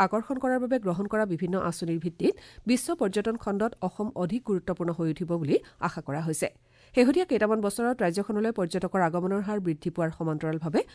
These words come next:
পৰ্যটন বিভাগে আন দেশত ৰোড শ্ব'ৰ আয়োজনকে ধৰি একাধিক পদক্ষেপ গ্ৰহণ কৰা বুলি প্ৰকাশ কৰিছে। তথ্য অনুসৰি যোৱা বিত্তীয় বৰ্ষত প্ৰায় আঠসত্তৰ লাখ পৰ্যটকে অসম ভ্ৰমণ কৰিছে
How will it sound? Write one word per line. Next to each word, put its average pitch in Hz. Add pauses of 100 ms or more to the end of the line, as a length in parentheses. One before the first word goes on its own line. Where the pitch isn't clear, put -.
(220)
পৰ্যটন 269
বিভাগে 294 (160)
আন 196
দেশত 247 (100)
ৰোড 185
শ্ব'ৰ 240
আয়োজনকে 175
ধৰি 160 (360)
একাধিক 240
পদক্ষেপ 185
গ্ৰহণ 175
কৰা 165
বুলি 208
প্ৰকাশ 165
কৰিছে। 160 (420)
তথ্য 202 (140)
অনুসৰি 190 (360)
যোৱা 285
বিত্তীয় 339
বৰ্ষত 349
প্ৰায় 220 (100)
আঠসত্তৰ 285
লাখ 208
পৰ্যটকে 202 (100)
অসম 196
ভ্ৰমণ 170
কৰিছে 156